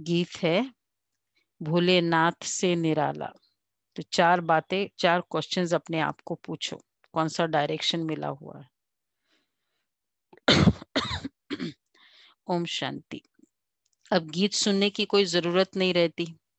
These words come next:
गीत अक्सर करके भक्ति गाते हैं और सुनते हैं। तुम तो पढ़ाई पढ़ते हो, ये गीत भी बच्चों के लिए ही खास निकले हुए हैं।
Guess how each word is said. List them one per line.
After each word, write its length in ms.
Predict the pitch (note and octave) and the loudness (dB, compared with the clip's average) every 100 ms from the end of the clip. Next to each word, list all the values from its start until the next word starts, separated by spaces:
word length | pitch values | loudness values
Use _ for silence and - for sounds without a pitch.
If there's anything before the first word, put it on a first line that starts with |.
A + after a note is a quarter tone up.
| _ _ _ _ _ _ - - | _ _ _ _ _ _ -20 -12
गीत 360 | D#3 F#3 G#3+ - - | -4 -2 -2 -4 -2
अक्सर 520 | F#3 - - A3 A3 - | -2 -2 2 2 2 0
करके 680 | F#3+ F3 - - F3 D#3 F#3+ | 0 0 -2 -2 0 0 -2
भक्ति 560 | F3 E3 F3 _ A3 F3+ | -2 -2 -2 _ -2 2
गाते 400 | F3+ D#3+ F3 E3 | 2 2 -2 -2
हैं 180 | E3 - _ _ _ _ _ _ _ _ _ _ _ _ _ _ | -6 -14 _ _ _ _ _ _ _ _ _ _ _ _ _ _
और 120 | F3 F3+ | 0 0
सुनते 480 | - F3 D#3+ F3 | 0 -2 0 -2
हैं। 180 | E3 E3 - _ _ _ _ _ _ _ - | -2 -6 -14 _ _ _ _ _ _ _ -2
तुम 200 | G#3+ G#3+ | 0 2
तो 140 | A3 | 0
पढ़ाई 360 | - F#3 F3+ F#3 | 2 2 4 2
पढ़ते 440 | - F3 - F3+ | 0 -2 -2 -4
हो, 300 | F3 E3+ _ _ _ _ - | -4 -8 _ _ _ _ -4
ये 120 | F#3 | -2
गीत 540 | E3 - F#3+ A3 - G3+ | -2 -6 -4 -4 -6 -6
भी 560 | G#3+ F3 E3+ A3 B3+ _ _ _ _ _ _ _ _ - - - | -2 -2 -2 -4 -6 _ _ _ _ _ _ _ _ -20 -20 -6
बच्चों 380 | F3 F3 - G#3+ | -2 0 2 0
के 180 | G3+ G#3+ | 2 0
लिए 160 | G#3 G#3 | 4 2
ही 100 | A3 | 2
खास 440 | - F#3 F#3+ - | 0 0 0 -4
निकले 320 | F#3 - F3+ | -6 -2 0
हुए 320 | F#3 F3 F3 | 2 0 0
हैं। 200 | E3+ E3+ | -4 -8